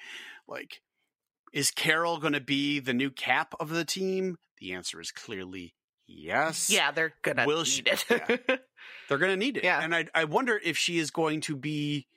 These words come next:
Speaker 1: well, we should have ta-, we could talk about this at some other time. I think Carol's role will be modeled after Cap and then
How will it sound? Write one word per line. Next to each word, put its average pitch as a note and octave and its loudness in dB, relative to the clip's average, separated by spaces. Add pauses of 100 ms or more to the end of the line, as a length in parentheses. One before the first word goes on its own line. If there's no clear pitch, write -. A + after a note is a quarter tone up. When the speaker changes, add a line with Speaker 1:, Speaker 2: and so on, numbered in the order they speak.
(1300)
Speaker 1:
well, G#2+ -2 (600)
we D3+ 2
should E3 2
have C#3 0
ta-, D#3+ 0
we D3 -2
could C3+ 0
talk B2+ 2
about A#2 -2
this - -6 (120)
at B2 -10
some C3 0
other B2+ 0
time. A2+ -2
I A2+ 0
think - -4 (260)
Carol's C#3+ 0
role B2+ 0
will B2+ -2
be B2 0 (1000)
modeled A#2+ 2
after C3+ 0
Cap D#3+ 0
and C3 0
then C3 0